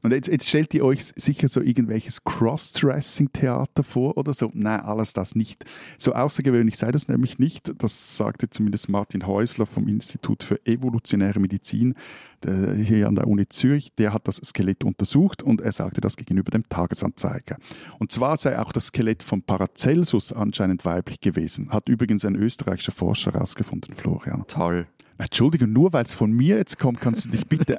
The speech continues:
Speaker 2: <laughs>
Speaker 1: auch etwas darüber freuen, wenn du etwas mittelalterliches Wissen vermittelt kriegst. So, auf jeden Fall. Dieser Häusler, dieser Wissenschaftler, vermutet, dass von Hutten am sogenannten andrenogenitalen Syndrom gelitten haben könnte.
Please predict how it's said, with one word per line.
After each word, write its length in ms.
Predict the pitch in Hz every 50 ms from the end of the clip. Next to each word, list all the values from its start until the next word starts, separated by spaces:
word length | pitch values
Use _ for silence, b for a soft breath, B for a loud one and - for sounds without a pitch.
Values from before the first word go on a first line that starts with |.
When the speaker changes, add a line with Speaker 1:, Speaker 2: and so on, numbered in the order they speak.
| - -
Speaker 2:
<laughs> 80 | -
Speaker 1:
auch 400 | - 120 107 135 185 - - 110 B B B B B B B -
etwas 340 | 156 170 - - 156 - -
darüber 320 | 160 139 147 143 147 147
freuen, 400 | - - 131 117 117 120 131 135
wenn 100 | 127 120
du 100 | 117 120
etwas 520 | - - - - - 113 - 120 - - - - - - -
mittelalterliches 1040 | 120 113 127 170 190 - - - - 123 123 - - 120 113 - - 107 - - 101
Wissen 320 | 156 - - - 196 -
vermittelt 440 | - 123 107 110 117 - - 120 - -
kriegst. 380 | - - - - - - - -
So, 160 | 117 92 -
auf 240 | - 123 131 - -
jeden 180 | 151 131 117
Fall. 220 | - 98 85 B B B B B B B B -
Dieser 320 | 175 202 - 214 185 - -
Häusler, 560 | - - 113 113 110 110 107 - - - 101
dieser 280 | - - - - 95 -
Wissenschaftler, 600 | 98 95 - - - - - - - - 98 -
vermutet, 720 | - 113 113 117 120 165 202 - - - 160 190 - - -
dass 180 | - 117 - -
von 260 | - - 107 104 -
Hutten 340 | - 143 - _ - 127 - -
am 160 | 117 110 113
sogenannten 720 | - - 120 123 - 127 117 110 120 - - 120 117 120 B B B B B B B B B _ _ _
andrenogenitalen 1600 | - 113 127 147 180 190 180 - 156 139 143 143 143 147 139 123 135 135 135 131 131 - - - - 104 98 110 127 127 127 127 123
Syndrom 720 | - - 120 117 110 - - 98 85 98 110 120 127 117 -
gelitten 440 | 101 78 85 87 - - 92 85
haben 240 | 82 - - 135 -
könnte. 440 | - - - - - - - 127